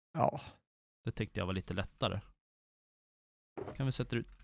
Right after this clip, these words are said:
Speaker 2: sä-, sätta drut? Oj. Lite kister för de här. Så.
Speaker 1: Hoppla.
Speaker 2: Hur duttig du?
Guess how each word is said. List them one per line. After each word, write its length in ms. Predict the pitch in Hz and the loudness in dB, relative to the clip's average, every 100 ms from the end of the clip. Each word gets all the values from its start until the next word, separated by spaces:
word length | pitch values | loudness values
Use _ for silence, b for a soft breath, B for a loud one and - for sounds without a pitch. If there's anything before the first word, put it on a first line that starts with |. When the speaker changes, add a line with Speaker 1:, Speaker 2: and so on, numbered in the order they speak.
| - | -10
Speaker 2:
sä-, 320 | - - - | -6 -6 -6
sätta 280 | - 110 117 | -2 0 0
drut? 580 | 104 147 247 - - - - _ _ _ - - - - - - - _ _ - - _ - - | 0 4 4 4 -6 -12 -14 _ _ _ -10 -10 -10 -20 -20 -18 -18 _ _ -16 -16 _ -20 0
Oj. 140 | 139 - - - _ - B B B - | 0 0 -10 -20 _ -12 B B B -4
Lite 220 | 120 113 | 0 2
kister 400 | - 117 - 117 | 4 4 6 4
för 160 | 113 | 6
de 140 | 101 92 | 4 4
här. 600 | 127 196 220 226 233 - - - - - _ - _ - _ - - - | 8 10 12 12 10 6 -8 -14 -12 -12 _ -20 _ -20 _ -12 -12 -10
Så. 340 | - 170 131 156 196 | 0 4 6 6 8
Speaker 1:
Hoppla. 560 | 202 113 113 117 180 220 - _ - - _ _ _ - - - - - - _ _ - _ - - - - - - _ _ 262 | 8 8 10 12 12 10 2 _ -20 -20 _ _ _ -10 -8 -8 -14 -20 -20 _ _ -20 _ -20 -14 -12 -10 -12 -16 _ _ -4
Speaker 2:
Hur 80 | |
duttig 280 | 240 185 359 | 2 4 4
du? 120 | - | 2